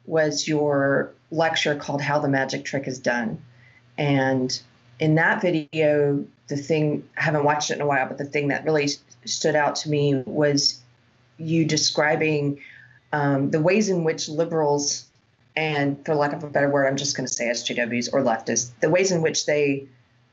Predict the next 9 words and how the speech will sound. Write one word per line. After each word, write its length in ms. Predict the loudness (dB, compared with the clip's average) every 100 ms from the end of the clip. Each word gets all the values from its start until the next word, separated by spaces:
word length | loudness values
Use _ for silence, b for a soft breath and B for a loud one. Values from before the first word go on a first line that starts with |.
| _ _ _ _ _ _ _
uh, 460 | -6 -4 -4 -4 -4 -2
they 160 | -2
walk 340 | 2 2 2 -2
together 520 | -2 0 0 0 -2
for 320 | -4 -2 -2
a 40 |
certain 420 | -2 -2 -2 -4 -6
portion 560 | -4 -2 0 -2 -2
of 280 | 0 0 -2